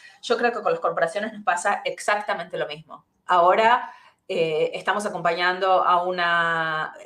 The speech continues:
tengo un ejemplo ahora de una corporación latinoamericana y de una corporación japonesa. Las dos están haciendo cosas distintas acá y nosotros los acompañamos en el cien por ciento de sus actividades y somos parte de sus proyectos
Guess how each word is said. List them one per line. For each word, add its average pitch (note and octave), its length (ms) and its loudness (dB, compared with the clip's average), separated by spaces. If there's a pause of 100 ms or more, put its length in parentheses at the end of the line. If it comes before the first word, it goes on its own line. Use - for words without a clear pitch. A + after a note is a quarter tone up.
(280)
tengo A3+ 200 -6
un G#3 60 -2
ejemplo G3+ 480 0
ahora G#3 640 2
de F3+ 220 -2
una F#3 200 0
corporación E3+ 520 -2
latinoamericana F3+ 580 -4
y B3+ 60 -2
de A3 40 -2
una F#3 160 -6 (120)
corporación F3+ 460 -2
japonesa. D#3+ 520 -6
Las E3 120 -2
dos G#3+ 140 0
están G3+ 220 -8
haciendo G3+ 560 0 (160)
cosas - 260 0
distintas F3+ 720 -8
acá E3 280 -2
y E3 40 -6
nosotros G3+ 260 -2
los A#3 100 -2
acompañamos F#3 800 0 (360)
en G3+ 120 0
el F3+ 120 -2
cien A#3+ 160 0
por A#3+ 120 2
ciento F#3+ 280 0
de F#3 80 6
sus E3+ 120 -8
actividades D#3+ 800 -2 (500)
y F#3 720 -8 (380)
somos D4 800 2
parte G#3 600 0
de F3+ 120 -4
sus - 180 -8
proyectos A3 720 -4